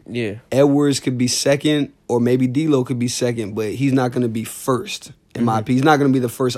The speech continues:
Speaker 2: option, at least, right?
Speaker 1: Yeah.
Speaker 2: So, there's that. And, okay, and with that, I'm sorry,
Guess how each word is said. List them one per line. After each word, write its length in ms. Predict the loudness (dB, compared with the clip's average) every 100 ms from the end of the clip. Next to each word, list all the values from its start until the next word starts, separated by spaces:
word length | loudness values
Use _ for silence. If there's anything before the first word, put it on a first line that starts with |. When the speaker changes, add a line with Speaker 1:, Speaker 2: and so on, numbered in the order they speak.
| 0
Speaker 2:
option, 380 | 0 0 -4
at 100 | -6
least, 220 | -8 -10 -6
right? 320 | -4 -4 -4 _ -10
Speaker 1:
Yeah. 320 | -6 -6 -6 -12
Speaker 2:
So, 360 | -6 0 2 2
there's 420 | 0 2 2 0
that. 360 | 0 0 -2 -12 _ _ _ _ _ _ _ _ _ _ _ _ _ _ 0
And, 340 | 2 2 0 -4
okay, 340 | -2 -2 -4 -2
and 180 | 0 4
with 180 | 2 2
that, 180 | -2 0
I'm 100 | -2
sorry, 380 | 0 0 -2